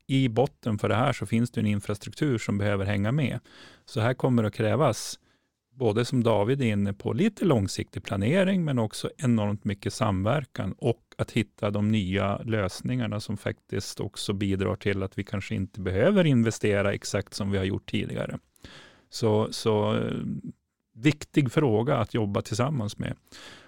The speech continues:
Och jag vill knyta an till, till det här med social hållbarhet och samverkan i byggprocessen. Jag tror att det är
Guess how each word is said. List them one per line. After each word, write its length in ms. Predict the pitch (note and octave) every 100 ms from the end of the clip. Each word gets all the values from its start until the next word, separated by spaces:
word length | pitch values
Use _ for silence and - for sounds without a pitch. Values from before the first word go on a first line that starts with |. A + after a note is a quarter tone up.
| _
Och 100 | B2+
jag 100 | C3
vill 280 | C3+ C3 -
knyta 360 | - C#3 -
an 260 | C3+ D#3 B2
till, 380 | - A#2+ A2 A2+
till 240 | - A2+
det 100 | G#2
här 160 | G#2+ A2
med 160 | G#2+
social 540 | - A2 - A#2+ B2+ A2
hållbarhet 800 | A2 G#2 G2+ G2+ G#2+ A2+ G#2 -
och 180 | A2 -
samverkan 720 | - G#2 F#2 G#2+ G#2+ - G2+
i 60 |
byggprocessen. 800 | G#2 A2 G2+ A2 - D#3+ - G#2+ G#2
Jag 140 | A2
tror 160 | - A#2
att 100 | -
det 160 | A#2
är 80 | A2+